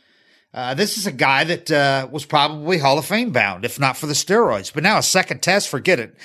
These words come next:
Even people that would have been lenient on a first test are probably not gonna be now. I, I don't think even, the, it'd be like Gary Sheffield now,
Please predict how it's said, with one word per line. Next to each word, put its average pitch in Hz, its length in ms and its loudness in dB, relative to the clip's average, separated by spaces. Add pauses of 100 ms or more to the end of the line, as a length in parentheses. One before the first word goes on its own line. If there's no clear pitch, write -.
(220)
Even 196 260 4
people 185 300 2
that 147 160 4
would 147 100 6
have 131 80 2
been 131 200 2
lenient 139 520 2
on 117 140 0
a - 20 -6
first - 340 0
test 101 380 -2 (640)
are 127 180 2
probably 127 380 2
not 127 160 0
gonna 117 140 -2
be 104 100 0
now. 110 480 0
I, 127 220 4
I 139 80 4
don't 135 120 -4
think 120 220 -6
even, 101 380 -6 (100)
the, 113 180 -8
it'd 120 200 -6
be 131 100 4
like 123 160 2
Gary 123 180 4
Sheffield 127 440 2
now, 101 240 0